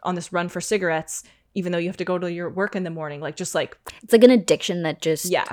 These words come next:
Speaker 2: you keep, um,
Speaker 1: He was, like, out of control.
Speaker 2: Yeah.
Speaker 1: Super agitated.
Speaker 2: You keep needing more and more and more.
Speaker 1: Yeah. And again, during
Speaker 2: Tolerance is lowered.
Speaker 1: Right, right. So Kristen, uh, they had kidnapped her. I believe it was, uh, April nineteenth.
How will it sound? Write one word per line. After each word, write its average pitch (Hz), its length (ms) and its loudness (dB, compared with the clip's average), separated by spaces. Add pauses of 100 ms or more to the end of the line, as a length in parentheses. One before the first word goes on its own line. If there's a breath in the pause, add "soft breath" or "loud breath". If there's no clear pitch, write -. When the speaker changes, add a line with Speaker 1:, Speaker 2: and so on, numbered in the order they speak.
Speaker 2:
you 165 260 -4
keep, - 420 -4
um, 143 280 0
Speaker 1:
He 170 100 -4
was, 214 160 2
like, 180 240 0
out 170 140 2
of 156 60 -6
control. - 300 -16 (140)
Speaker 2:
Yeah. - 380 -6
Speaker 1:
Super 208 320 -2
agitated. 156 720 0 (100)
Speaker 2:
You 180 100 -6
keep 165 140 -2
needing 143 280 -6
more 135 120 -6
and 139 100 -6
more 135 140 -8
and 135 100 -8
more. 135 320 -8
Speaker 1:
Yeah. 165 140 0 (240)
And 208 260 4
again, 226 560 4 (120)
during 165 220 2
Speaker 2:
Tolerance 143 300 -4
is 143 120 -16
lowered. 139 340 -10
Speaker 1:
Right, 175 300 0 (100)
right. 180 260 -2
So 165 200 0
Kristen, 190 720 -2 (240)
uh, 151 300 0
they 165 140 -4
had 175 140 -8
kidnapped 156 360 -6
her. 160 100 -4
I 156 60 -2
believe 160 280 -6
it - 120 -4
was, 151 500 -4
uh, 151 260 -2
April 165 240 -4
nineteenth. 233 760 -8